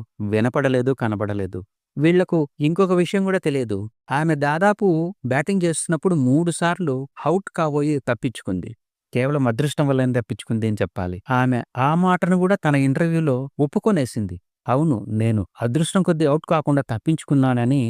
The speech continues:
నేరుగానే చెప్పింది. వీళ్లకు ఈ విషయం కూడా తెలియదు. వీళ్ళు అసలు మ్యాచే చూడలేదు అని స్పష్టంగా అర్థమవుతుంటే ఇంకా వీళ్ళకి ఈ విషయాలన్నీ ఎక్కడ తెలుస్తాయి? జమైమా రోడ్రిగస్ ఆడిన ఆ స్ట్రోక్స్ చూస్తుంటే అద్భుతం అనిపించింది. బ్యాటింగ్ చేస్తున్నంతసేపు ఆ పిల్ల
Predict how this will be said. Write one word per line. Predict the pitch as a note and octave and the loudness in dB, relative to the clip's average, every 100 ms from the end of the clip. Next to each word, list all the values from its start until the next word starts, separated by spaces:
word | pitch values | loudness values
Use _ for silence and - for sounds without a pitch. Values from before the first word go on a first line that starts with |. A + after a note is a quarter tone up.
| B2 - | -4 -2
నేరుగానే | B2 D#3+ D#3+ D#3 | 0 0 0 -2
చెప్పింది. | - A2+ A2 F#2+ F#2+ - _ _ | -4 -6 -4 -4 -6 -12 _ _
వీళ్లకు | F3 G3 F#3+ F3 E3 - D3+ | -2 0 -2 -4 -4 -4 0
ఈ | F#3 | 2
విషయం | G#3+ A#3 G#3+ | 2 2 0
కూడా | A3 | 2
తెలియదు. | G3+ D3+ A2+ G2 G2 - _ - | 2 2 0 -2 -8 -14 _ -2
వీళ్ళు | B2+ B2+ | 0 0
అసలు | A#2 F#3+ F3 A#2+ | 0 0 2 0
మ్యాచే | A2 C3 - G3 | 0 -2 0 0
చూడలేదు | F#3 F3 F3 E3+ E3 | 2 2 2 2 2
అని | D#3+ | 0
స్పష్టంగా | - D3 - E3 | -2 -4 -2 0
అర్థమవుతుంటే | D#3 - D3+ D3 D3 C#3+ D3 | 0 2 0 0 0 0 0
ఇంకా | C#3 B2 | 0 -2
వీళ్ళకి | A#2+ A#2+ A#2 A2 | -2 -2 -2 -2
ఈ | |
విషయాలన్నీ | A#2 A#2+ D3+ C#3 C3+ | -2 0 0 0 -2
ఎక్కడ | B2 C3+ | -2 -4
తెలుస్తాయి? | - A#2 - A#2+ A2+ G2 - _ _ _ _ C#3 | -4 -8 -6 -6 -4 -8 -14 _ _ _ _ -6
జమైమా | A#2+ B2 E3 F3+ | -2 0 0 0
రోడ్రిగస్ | E3 D3 D3 D3 D3 | 0 -2 -2 -2 0
ఆడిన | C3+ C3 | 0 0
ఆ | B2 | -2
స్ట్రోక్స్ | - - C#3 D#3 - | -4 -2 -2 -2 -4
చూస్తుంటే | C#3 B2+ C#3 B2 C#3+ A#2 - | -6 -4 -2 -2 0 -2 -2
అద్భుతం | G#2 G#2 C3+ D#3+ C3+ | -6 -2 0 2 2
అనిపించింది. | G2+ G2 F#2+ G2+ E2+ - _ _ A2 | -2 -4 -6 -8 -12 -14 _ _ -2
బ్యాటింగ్ | A#2 B2+ D3+ C3+ | -2 2 0 0
చేస్తున్నంతసేపు | C3+ - C#3 B2 A#2+ A2+ A#2+ - F#3 - - | -2 0 0 2 0 -2 -2 -2 -8 -10 -2
ఆ | B2 | -2
పిల్ల | - B2+ C#3 | 0 0 2